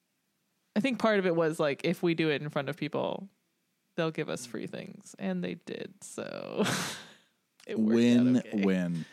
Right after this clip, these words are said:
Speaker 2: Now,
Speaker 1: Um,
Speaker 2: the extrovert in us, <laughs> we're not afraid to tell every person that we met in California that we just got engaged.
Speaker 1: Also, when we were in Europe and we told every single person we met we were on our honeymoon.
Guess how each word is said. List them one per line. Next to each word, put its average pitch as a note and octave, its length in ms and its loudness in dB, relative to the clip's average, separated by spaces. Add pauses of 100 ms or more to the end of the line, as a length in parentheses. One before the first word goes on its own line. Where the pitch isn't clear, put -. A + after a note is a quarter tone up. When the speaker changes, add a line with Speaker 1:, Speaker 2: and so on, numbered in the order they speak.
(300)
Speaker 2:
Now, C3+ 480 10
Speaker 1:
Um, F#3 200 -2
Speaker 2:
the D3+ 240 4 (160)
extrovert D#3 720 8
in G#2+ 180 8
us, G2 420 4 (280)
<laughs> - 540 -10
we're D3+ 180 8
not E3 380 12
afraid D#3+ 600 8
to C#3 100 8
tell C#3+ 300 6
every C#3+ 300 8
person C3+ 400 4
that A2+ 80 4
we A2+ 120 6
met A#2 200 8
in G#2+ 160 4
California G#2+ 720 6
that F2+ 120 4
we G2 140 2
just F2+ 180 0
got F2 160 2
engaged. E2+ 680 -10
Speaker 1:
Also, F#3+ 600 2
when E3+ 200 0
we E3+ 120 2
were E3 140 2
in C#3 180 -4
Europe D3+ 340 0
and D#3+ 140 0
we G3 120 2
told D#3+ 360 -2
every F3+ 280 0
single E3+ 400 -2
person D#3+ 300 -2
we D#3 100 0
met D3+ 180 0
we D3+ 120 0
were D3 60 2
on C#3 140 0
our F#3+ 100 -4
honeymoon. F#3+ 380 0